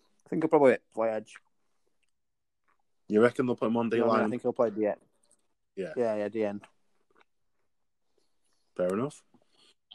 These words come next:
Speaker 1: I mean, that linebacking core's pretty tasty, isn't it, for them?
Speaker 2: Yeah.
Speaker 1: And next up is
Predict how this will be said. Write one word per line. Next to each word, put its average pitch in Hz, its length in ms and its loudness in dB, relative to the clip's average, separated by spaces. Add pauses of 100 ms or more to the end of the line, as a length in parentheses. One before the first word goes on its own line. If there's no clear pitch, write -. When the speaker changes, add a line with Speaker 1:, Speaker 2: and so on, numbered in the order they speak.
(320)
Speaker 1:
I 101 60 -6
mean, 113 160 -6
that 117 140 0
linebacking 107 500 -6
core's 104 220 -4
pretty 92 260 -4
tasty, 101 360 -4
isn't 101 60 -4
it, 95 120 -8
for 101 100 -4
them? 92 160 -4 (320)
Speaker 2:
Yeah. 104 140 -2 (1900)
Speaker 1:
And 127 360 8
next 156 300 0
up 208 200 4 (460)
is 117 560 -4